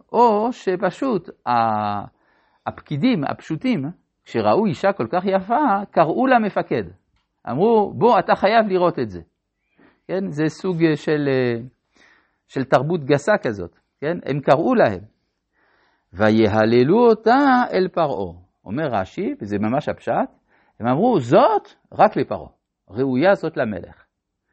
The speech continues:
ותוקח האישה בית פרעה". זאת אומרת, פה קרה הדבר שאברהם לא צפה. הרי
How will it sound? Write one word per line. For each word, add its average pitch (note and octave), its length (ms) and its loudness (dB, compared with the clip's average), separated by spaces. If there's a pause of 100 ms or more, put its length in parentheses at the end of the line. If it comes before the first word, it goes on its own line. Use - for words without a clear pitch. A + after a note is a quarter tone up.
(680)
ותוקח G#2+ 500 0
האישה F#3 320 0
בית D3+ 180 -6
פרעה". F2 220 -8 (180)
זאת D#3+ 220 -8
אומרת, G3+ 460 -2 (920)
פה G3+ 180 4
קרה F3 320 4
הדבר F3 520 0
שאברהם C#3 600 2
לא D#3 100 0
צפה. - 380 0 (320)
הרי A2+ 180 -2